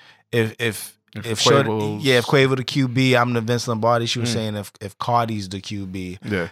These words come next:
Speaker 1: then I'm Vince Lombardi." Uh, I'm, I'm gonna say unofficial 'cause just like what we spoke about, why, why, why,
Speaker 2: Yeah,
Speaker 1: why?
Speaker 2: yeah. Like,
Speaker 1: Like, why?
Speaker 2: Cardi,
Speaker 1: And you
Speaker 2: Cardi,
Speaker 1: on the
Speaker 2: uh,
Speaker 1: same song.
Speaker 2: whoever wrote Cardi's verse didn't have you on their mind.
Speaker 1: Right, right. And you,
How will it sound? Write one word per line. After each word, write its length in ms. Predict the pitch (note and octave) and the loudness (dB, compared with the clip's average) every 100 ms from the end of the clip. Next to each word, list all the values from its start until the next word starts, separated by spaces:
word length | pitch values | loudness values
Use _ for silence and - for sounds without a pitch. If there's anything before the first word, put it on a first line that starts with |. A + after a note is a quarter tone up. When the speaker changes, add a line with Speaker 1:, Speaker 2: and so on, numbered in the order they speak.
| - | -4
Speaker 1:
then 120 | A2 | -2
I'm 160 | G2+ | -2
Vince 260 | G2 G2 - | -2 -4 -4
Lombardi." 500 | G2+ F#2+ F#2 F2+ F2+ - - - _ | -6 -2 -2 -2 -6 -16 -20 -20 _
Uh, 120 | - F#4 | 0 2
I'm, 240 | - G4 | 2 0
I'm 120 | - | 0
gonna 120 | D4 E4+ | 2 4
say 220 | - G#3+ | 6 6
unofficial 540 | E3+ D#3 - D#3+ D3+ | 6 4 4 4 2
'cause 160 | C3+ C3 | 2 2
just 200 | C3+ G3+ | 2 4
like 140 | G3 | 4
what 120 | C#3+ C#3+ | 6 4
we 100 | C#3+ | 2
spoke 320 | - C3+ B2 | 2 2 2
about, 440 | A2+ A2 G#2 G2 _ _ | 4 6 6 2 _ _
why, 680 | A2+ A#2 F3 F3+ - C2 C#2+ | -10 -2 2 2 0 -6 -8
why, 180 | F2 G2+ F2 D2+ C#2+ | -6 -4 -4 -8 -10
why, 140 | C#2+ C#2+ | -8 0
Speaker 2:
Yeah, 280 | A#2+ G2 F2 | 0 2 -2
Speaker 1:
why? 40 | F#2 | -4
Speaker 2:
yeah. 180 | C2 - - | -6 -8 -8
Like, 240 | G2+ F#2 - | -8 -6 -2
Speaker 1:
Like, 140 | D3 | 0
why? 180 | F3 G3 | 6 6
Speaker 2:
Cardi, 200 | F#3 A#2 | 8 4
Speaker 1:
And 80 | G#2+ | -2
you 80 | - - - - | -12 -20 -16 2
Speaker 2:
Cardi, 200 | C#3 C4 | 6 8
Speaker 1:
on 140 | C#4+ B2+ | 8 6
the 40 | |
Speaker 2:
uh, 40 | |
Speaker 1:
same 320 | A2+ G#2+ C4+ C4 | 6 4 4 2
song. 200 | - B2+ | 2 4
Speaker 2:
whoever 240 | A#2+ A#2 | 4 4
wrote 240 | G#2+ G#2+ | 2 0
Cardi's 360 | - A2+ G2+ F#2+ | 0 -2 0 -2
verse 320 | G#2 F#2 E2+ | -4 -4 -4
didn't 300 | - G2 F2+ | -8 -10 -8
have 300 | F#2+ F2 F2 | -8 -8 -8
you 120 | F2+ E2 | -8 -8
on 100 | E2+ | -8
their 140 | E2+ | -10
mind. 320 | - - C3 | -8 -8 -6
Speaker 1:
Right, 540 | C#3 E3+ F3+ F3 C#3 A2+ - | -2 0 0 0 -4 -8 -12
right. 460 | C3 D#3 D#3 G#2+ - | -8 -6 -6 -8 -6
And 220 | B2+ C#3 | -4 -4
you, 240 | E3 D3+ | -6 -8